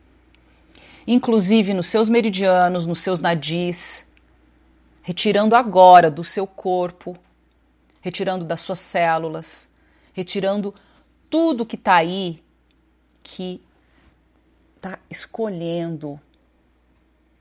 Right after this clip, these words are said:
ficar em luta, tá escolhendo limpar, tá escolhendo purificar.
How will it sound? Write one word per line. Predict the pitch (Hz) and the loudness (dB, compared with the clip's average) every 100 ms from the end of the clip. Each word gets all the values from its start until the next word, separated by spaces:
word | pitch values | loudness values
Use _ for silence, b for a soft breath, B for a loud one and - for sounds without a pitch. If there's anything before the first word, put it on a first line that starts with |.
| _ _ _ _ _ _ _ _ _ _ _ _ - - | _ _ _ _ _ _ _ _ _ _ _ _ -20 -18
ficar | - - 175 - 165 | -18 -12 -10 -2 0
em | 170 | 0
luta, | 156 151 160 160 165 160 _ _ _ _ | -2 -2 -4 -6 -8 -8 _ _ _ _
tá | - | -12
escolhendo | 156 - - 170 151 151 147 147 147 _ _ _ _ _ - | -10 -12 -8 -6 -2 -2 -2 -4 -10 _ _ _ _ _ -6
limpar, | 160 160 - 143 143 147 | -4 -4 -2 0 0 -2
tá | - | -8
escolhendo | 151 - 156 156 143 | -10 -8 -6 -6 -6
purificar. | - 147 - - - 143 147 147 | -8 -10 -10 -16 -8 -4 -2 -4